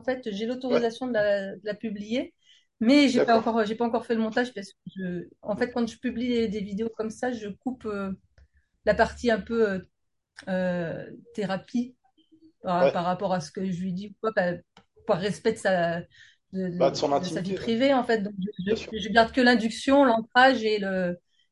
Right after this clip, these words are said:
Speaker 1: et la partie auto-hypnose.
Speaker 2: Mhm.
Speaker 1: Et après, elle a rechanté. Et du coup, bah, c'était beaucoup plus libre. Il y avait plus tout l'effort, toute l'an-, euh, toute l'angoisse de performance qui était là. Et quand elle a fini de chanter, elle m'a dit, « Mais c'était génial, j'étais à la plage, en fait. »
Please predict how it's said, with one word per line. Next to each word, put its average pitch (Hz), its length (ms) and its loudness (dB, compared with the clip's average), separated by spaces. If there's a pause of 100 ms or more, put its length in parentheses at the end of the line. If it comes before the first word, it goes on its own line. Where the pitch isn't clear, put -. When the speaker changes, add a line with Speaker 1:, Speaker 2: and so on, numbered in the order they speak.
Speaker 1:
et 190 60 -6
la 202 100 6
partie 208 260 -2
auto-hypnose. 220 480 -4
Speaker 2:
Mhm. - 60 -20 (800)
Speaker 1:
Et 277 80 6
après, 277 240 6
elle 370 80 6
a 339 80 8
rechanté. 294 680 0
Et 240 120 0
du 226 140 -6
coup, 349 180 0 (240)
bah, 233 100 2
c'était 220 240 -2
beaucoup 247 220 -2
plus 247 120 0
libre. 349 140 2
Il 302 40 4
y 254 40 4
avait 226 140 2
plus - 240 -6
tout - 140 -4
l'effort, 294 560 4
toute - 280 -12
l'an-, 240 180 2
euh, 220 220 4
toute 269 200 -10
l'angoisse 262 380 4
de 240 80 -2
performance 226 520 -2
qui 214 80 -6
était 185 260 -8
là. 285 280 2 (540)
Et 220 120 0
quand 240 320 -2
elle 240 160 6
a 196 720 2 (140)
fini 262 220 6
de 262 40 -4
chanter, 233 300 0 (140)
elle 294 60 2
m'a 240 100 4
dit, « 254 120 0
Mais 254 80 4
c'était 233 280 -6
génial, 262 320 4 (220)
j'étais 254 280 0
à 247 60 4
la 247 100 2
plage, 262 360 4
en 202 100 -4
fait. » 202 220 -14